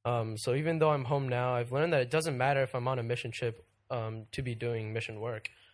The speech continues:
Um, there are multitudes of opportunities to evangelize, spread his love, and simply just to love unto others, um, but I just never took the initiative. I learned to love everyone and how to withstand a small amount of hardships in life that normally I would never face at home.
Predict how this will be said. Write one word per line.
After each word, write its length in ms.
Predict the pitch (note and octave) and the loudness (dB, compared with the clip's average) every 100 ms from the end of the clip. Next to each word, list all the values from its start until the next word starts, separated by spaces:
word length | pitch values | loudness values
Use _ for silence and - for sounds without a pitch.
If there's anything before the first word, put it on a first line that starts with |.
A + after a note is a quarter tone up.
| _ _ _ - | _ _ _ -2
Um, 480 | C3+ C3+ C3 B2+ A#2+ | 2 2 0 -2 0
there 100 | C#3 | 2
are 60 | |
multitudes 600 | C3+ D#3+ E3+ D3 E3+ D3 | 4 4 2 -2 -2 0
of 120 | C3+ | 2
opportunities 640 | C#3 C3 B2+ C#3+ C3+ C3 - | 2 2 -2 -2 0 -2 -4
to 80 | A#2 | -2
evangelize, 640 | A2+ C3 C3+ C3+ C3 B2+ | 0 0 0 0 0 -2
spread 280 | - C3 C3 | -2 -2 0
his 200 | C#3 B2 | -2 -2
love, 220 | A#2+ A#2+ | -2 -2
and 100 | A2+ | -6
simply 280 | - E3+ C#3+ | -4 -2 -2
just 180 | C#3 C#3+ | -2 -2
to 80 | B2 | 0
love 240 | B2 C3 | 0 0
unto 180 | B2 A#2 | -4 -4
others, 440 | A#2 A#2+ A2 - - - _ _ _ - | -2 -2 -4 -6 -14 -20 _ _ _ -2
um, 200 | B2+ A#2+ | -2 0
but 100 | A#2 | 0
I 60 | B2 | 0
just 180 | B2 B2 | -2 -2
never 160 | A#2+ | -2
took 180 | A#2+ B2+ | -2 -4
the 80 | A2 | -4
initiative. 540 | G#2+ A#2 A2+ G#2+ G2+ _ _ _ _ _ _ _ _ - | -2 -4 -4 -6 -8 _ _ _ _ _ _ _ _ -2
I 20 | |
learned 200 | C#3 D#3+ | 0 2
to 60 | C#3+ | 4
love 220 | C#3+ C3 | 4 6
everyone 480 | C3+ E3 E3 E3 D3 | 2 4 4 4 2
and 100 | C3+ | 2
how 200 | C#3+ C#3+ | 4 4
to 120 | C#3 | 4
withstand 380 | C3+ C#3+ C#3+ A#2+ | 0 0 -2 -2
a 40 | |
small 320 | - B2+ B2+ D3 | -2 2 2 4
amount 220 | D3 C3+ | 4 2
of 60 | |
hardships 440 | - B2+ - C#3 - | 2 0 0 -6 -4
in 120 | A#2+ | -2
life 280 | A#2 A#2+ - | 0 0 -2
that 260 | A#2 A2 G#2+ | -2 -2 -2
normally 320 | C3 C3+ B2+ | -2 0 0
I 40 | |
would 100 | A#2 | 0
never 200 | A#2 A#2+ | -2 -4
face 280 | A2+ A#2+ A2 | -4 -2 -2
at 100 | A2 | -2
home. 260 | A2+ G#2+ | -2 -4